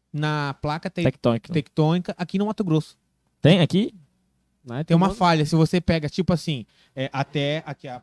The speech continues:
Speaker 1: a, a placa, bem aqui tem um risquinho, fica no Mato Grosso.
Speaker 2: Caramba.
Speaker 1: É tipo como
Speaker 3: Tomou.
Speaker 1: se tivesse trincada a
Speaker 2: Que
Speaker 1: placa.
Speaker 2: louco, velho.
Speaker 1: Fica no Mato Grosso.
Speaker 3: Tomamos na bunda, você tá ligado, né? Você quer acabar o mundo, aqui vai ter terremoto.
Speaker 2: Vai.
Speaker 3: Acelera.
Speaker 2: Vai.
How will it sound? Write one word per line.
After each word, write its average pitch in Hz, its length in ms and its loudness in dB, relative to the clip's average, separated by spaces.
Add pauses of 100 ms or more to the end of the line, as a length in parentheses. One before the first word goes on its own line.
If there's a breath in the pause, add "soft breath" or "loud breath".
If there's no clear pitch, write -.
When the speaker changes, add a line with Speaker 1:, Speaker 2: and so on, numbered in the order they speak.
Speaker 1:
a, 110 460 -10
a - 60 -10
placa, 139 560 -2
bem 175 200 -2
aqui 170 140 -6
tem 185 120 -6
um 175 40 -2
risquinho, 170 460 -4
fica 160 220 -6
no 160 180 -8
Mato 160 200 -6
Grosso. 127 240 -10 (320)
Speaker 2:
Caramba. 165 560 0 (160)
Speaker 1:
É 139 120 -8
tipo 196 160 0
como 165 80 -4
Speaker 3:
Tomou. 170 140 4
Speaker 1:
se 170 60 2
tivesse 175 220 2
trincada 151 560 -2 (160)
a 135 60 -6
Speaker 2:
Que - 80 -4
Speaker 1:
placa. 156 120 8
Speaker 2:
louco, 180 240 6
velho. 98 220 0
Speaker 1:
Fica 170 160 0
no 165 60 0
Mato 160 180 0
Grosso. 127 320 -4
Speaker 3:
Tomamos 196 440 -4
na 302 120 -6
bunda, 170 320 0
você 160 80 -2
tá 202 80 -4
ligado, 208 320 0
né? 170 80 0
Você 175 140 -2
quer 196 280 -4 (280)
acabar 190 340 -2
o 226 120 0
mundo, 220 400 -4
aqui 226 200 -4
vai 240 80 2
ter 262 140 -4
terremoto. 302 560 -4 (220)
Speaker 2:
Vai. 107 480 -2
Speaker 3:
Acelera. 185 680 -4
Speaker 2:
Vai. 101 480 -4